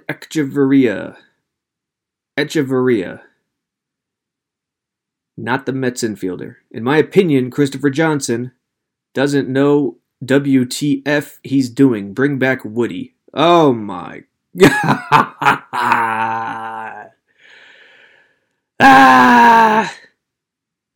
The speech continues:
Bring back Woody? <sighs> Brian Schroeder.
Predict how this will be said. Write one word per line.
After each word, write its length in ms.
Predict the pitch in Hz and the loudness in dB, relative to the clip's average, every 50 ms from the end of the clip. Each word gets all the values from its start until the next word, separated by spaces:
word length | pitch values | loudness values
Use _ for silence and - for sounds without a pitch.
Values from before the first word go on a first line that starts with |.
| _ _ _ _ _ _ _ _ _ _ _ _ _ _ _ _ _ _ _ _ _ _ _ _ _ _ _ _ _ _ _ _ _ _ _ _ _ _ | _ _ _ _ _ _ _ _ _ _ _ _ _ _ _ _ _ _ _ _ _ _ _ _ _ _ _ _ _ _ _ _ _ _ _ _ _ _
Bring 300 | 156 190 233 240 226 208 | 4 6 6 6 6 6
back 280 | 190 180 175 170 - - | 6 6 6 4 2 -2
Woody? 680 | 143 131 135 214 349 403 370 311 277 269 277 269 - - _ _ _ _ _ _ _ _ _ _ _ _ _ _ _ _ _ _ _ _ _ _ _ _ _ _ _ _ _ _ _ _ _ _ _ _ _ _ _ _ _ _ _ _ _ _ _ _ _ _ _ _ _ _ _ _ _ _ _ _ _ _ _ _ _ _ _ _ _ _ _ - | -4 2 6 8 10 12 12 12 12 12 12 10 6 0 _ _ _ _ _ _ _ _ _ _ _ _ _ _ _ _ _ _ _ _ _ _ _ _ _ _ _ _ _ _ _ _ _ _ _ _ _ _ _ _ _ _ _ _ _ _ _ _ _ _ _ _ _ _ _ _ _ _ _ _ _ _ _ _ _ _ _ _ _ _ _ -12
<sighs> 20 | 147 143 135 127 117 107 101 - - - - - _ _ _ _ _ _ _ _ _ _ _ _ _ _ _ _ _ _ _ _ _ _ _ _ _ _ _ _ _ _ _ _ _ _ _ _ _ _ _ _ _ _ _ _ _ _ _ _ _ _ _ _ _ _ _ _ _ _ _ _ _ _ _ _ _ _ _ _ _ _ _ _ _ _ | -10 -8 -8 -8 -10 -12 -16 -18 -20 -20 -20 -20 _ _ _ _ _ _ _ _ _ _ _ _ _ _ _ _ _ _ _ _ _ _ _ _ _ _ _ _ _ _ _ _ _ _ _ _ _ _ _ _ _ _ _ _ _ _ _ _ _ _ _ _ _ _ _ _ _ _ _ _ _ _ _ _ _ _ _ _ _ _ _ _ _ _
Brian 300 | - - 120 127 135 135 | -6 -4 -2 -2 -2 -2
Schroeder. 640 | 131 - - 147 147 139 131 120 104 85 78 - | -4 -4 0 2 4 4 4 4 0 -2 -6 -10